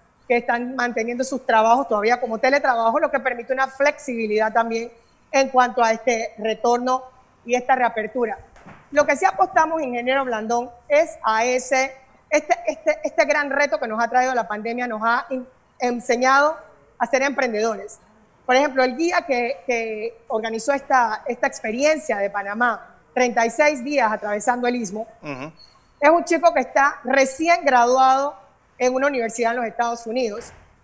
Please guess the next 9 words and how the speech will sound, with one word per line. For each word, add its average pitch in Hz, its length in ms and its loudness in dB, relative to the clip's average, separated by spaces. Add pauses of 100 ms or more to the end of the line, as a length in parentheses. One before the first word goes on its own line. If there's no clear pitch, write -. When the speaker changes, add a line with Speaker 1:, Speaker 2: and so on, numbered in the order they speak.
(560)
Speaker 1:
pero 269 300 4
que 269 300 0 (400)
él 277 260 0
no 285 80 -2
estudió 277 380 -6
nada 302 320 2
relacionado 214 460 -2
al 214 120 -4
turismo. 220 420 -4